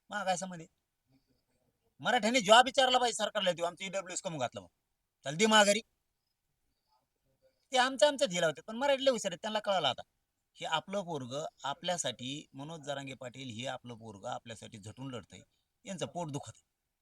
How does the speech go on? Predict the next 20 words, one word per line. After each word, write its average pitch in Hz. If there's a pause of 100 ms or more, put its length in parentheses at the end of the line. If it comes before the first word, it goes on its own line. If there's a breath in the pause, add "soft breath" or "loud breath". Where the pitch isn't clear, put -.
(160)
हे 123
मुद्दाम 135
जरांगे 151
पाटलाला 135
बदनाम 123
करते, 92 (920)
त्यांना 127
अडचणीत 123
आणते, 110
षड्यंत्र 131
रचित, 101 (140)
त्यांचं 117
माझ्यावर 117
केसेस 139
करतात, 104
माझ्यावर 107
एसआयटी 127
लावतात, 87 (1200)
खोटं 151
खोटं, 151